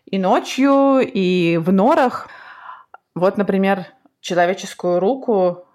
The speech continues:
змея почувствует, скорее всего, э, на расстоянии нескольких десятков сантиметров.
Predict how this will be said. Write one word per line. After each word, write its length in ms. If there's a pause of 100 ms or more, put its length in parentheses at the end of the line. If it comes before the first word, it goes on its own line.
змея 500
почувствует, 720 (280)
скорее 300
всего, 720 (400)
э, 40
на 440
расстоянии 840
нескольких 400
десятков 440
сантиметров. 600